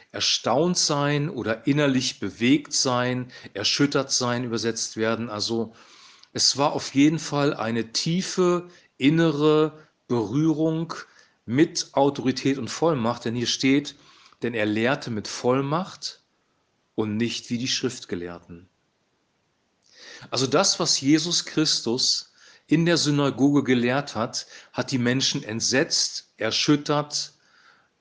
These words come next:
in Unruhe gebracht, überwältigt, ja, erstaunt, so muss man es sagen. Also seine Lehre ging mitten ins Herz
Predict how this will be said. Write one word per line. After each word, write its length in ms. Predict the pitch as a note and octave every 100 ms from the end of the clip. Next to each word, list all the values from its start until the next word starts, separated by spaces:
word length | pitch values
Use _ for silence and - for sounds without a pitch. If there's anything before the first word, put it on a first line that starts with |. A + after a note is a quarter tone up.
| _ _ _ _ _ _ _ -
in 160 | A#2+
Unruhe 560 | - D#3 E3+ D3 D#3+ D3
gebracht, 880 | D3 - G#2+ B2+ - - - - - _ _ _ _ _ _ _
überwältigt, 1160 | D3 B2 G#2+ A#2+ C3+ D3+ - C#3 C#3 - - - _ - _ _ -
ja, 400 | A2+ G#2 F2+ G2 _ _ _ _ _ _ _ _
erstaunt, 800 | B2+ C3+ - - D#3 A2+ F#2 F2
so 240 | - -
muss 220 | B2+ C3 -
man 120 | C3
es 160 | B2
sagen. 360 | - G2+ F#2+ G2+
Also 180 | A2 A2+
seine 260 | C3 C3
Lehre 460 | B2 C3 D3+ E3 E3
ging 240 | B2 A#2+
mitten 260 | B2 C#3+ A#2+
ins 240 | A2 -
Herz 480 | C3 C#3 D#3 - -